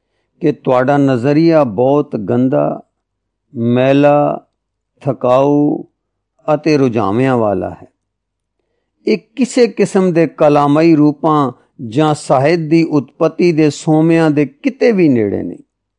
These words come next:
ਤੁਹਾਡੇ ਸਾਰੇ ਮਾਸਕ ਪੱਤਰ ਕੂੜੇ ਤੇ ਸੁੱਟਣ ਯੋਗ ਹਨ। ਸਾਡੇ ਵਿੱਚੋਂ ਬਹੁਤ ਸਾਰੇ ਜੋ ਆਪਣੇ ਆਪ ਨੂੰ ਸਾਹਿਤ ਦੇ ਸਮਰਾਟ ਸਮਝਦੇ ਹਨ, ਕੂੜੇ ਦੇ ਢੋਲ ਹਨ, ਜਿਨ੍ਹਾਂ ਵਿੱਚ ਦੁਨਿਆਵੀ ਸਿਆਣਪ ਦੀ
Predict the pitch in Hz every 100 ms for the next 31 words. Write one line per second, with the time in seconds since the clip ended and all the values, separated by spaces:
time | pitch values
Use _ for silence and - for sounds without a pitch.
0 | _ _ _ _ _ _ _ _ _ _
1 | 160 151 175 180 - 202 226 240 220 170
2 | 160 170 180 151 - 165 - 180 147 -
3 | 175 170 160 160 143 - 143 160 151 123
4 | 104 92 95 - _ _ _ _ _ _
5 | _ _ _ _ _ _ - 170 170 226
6 | 214 214 214 185 151 190 240 - - 185
7 | 175 160 165 151 - 156 151 156 165 180
8 | 156 - 135 127 143 175 170 - 151 135
9 | 151 196 - 165 151 143 143 131 123 113
10 | _ _ - 202 214 202 170 156 127 135
11 | 101 139 123 107 - _ _ _ _ _
12 | _ _ _ _ - 117 143 226 233 220
13 | 190 135 156 160 160 165 208 214 - 180
14 | 156 170 180 160 165 113